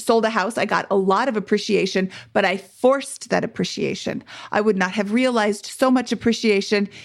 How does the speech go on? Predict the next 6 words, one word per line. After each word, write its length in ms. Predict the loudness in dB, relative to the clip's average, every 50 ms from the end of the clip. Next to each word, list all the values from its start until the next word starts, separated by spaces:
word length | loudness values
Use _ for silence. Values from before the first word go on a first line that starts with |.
| -14 -2
if 200 | 2 2 2 2
I 80 | 0 -2
hadn't 380 | -2 0 -2 -2 -2 -4 -6 -8
forced 440 | -2 2 2 2 2 0 -4 -6
it. 240 | -6 -6 -6 -8 -14 -20 -20 -20 -20 -20 -20 _ _
And 560 | 0 2 2 2 2 2 2 2 0 0 -2